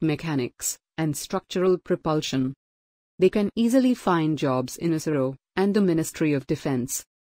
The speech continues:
After doing a B Tech in aeronautical engineering, one can get a job with an excellent salary package in a reputed organization,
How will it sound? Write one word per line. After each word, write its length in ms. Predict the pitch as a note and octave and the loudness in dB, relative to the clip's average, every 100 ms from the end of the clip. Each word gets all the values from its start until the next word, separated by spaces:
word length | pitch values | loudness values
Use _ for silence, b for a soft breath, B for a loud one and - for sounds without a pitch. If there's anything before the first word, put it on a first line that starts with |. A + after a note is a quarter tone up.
| _ _ _ - | _ _ _ -2
After 240 | F#3+ - | -2 0
doing 360 | D3 D#3 C#3+ C#3 | 0 0 2 0
a 60 | D3+ | 0
B 160 | F3+ | -2
Tech 260 | F#3 F#3 - | 0 -2 0
in 120 | F3+ | 2
aeronautical 720 | E3+ F#3+ F#3+ F#3 G#3+ - F#3 | 4 4 4 2 0 -2 0
engineering, 800 | F#3+ F3 G3+ F#3 D#3 B2+ F#3 G#3+ | 2 2 2 2 2 0 0 0
one 240 | G3+ G#3+ A#3 | 2 2 0
can 240 | G#3+ E3 | 0 -2
get 260 | D3 D3+ - | 0 -2 -2
a 60 | |
job 340 | D3+ F3 F3 G3 | -4 0 0 0
with 160 | G3 | 0
an 120 | G3+ G3+ | 2 2
excellent 440 | G#3 - A#3+ A3 | 0 0 2 0
salary 440 | - F#3 E3+ D#3+ | -2 -2 2 2
package 380 | - B3 C4+ D4+ | 2 2 2 0
in 140 | - E3 | 0 0
a 80 | C#3+ | 0
reputed 460 | C#3 - G3+ G3+ | -2 -2 -2 0
organization, 920 | D#3 C3 C#3 C3 C3 C3+ C3 C3+ B2+ | 0 0 0 -2 -2 -4 -4 -4 -6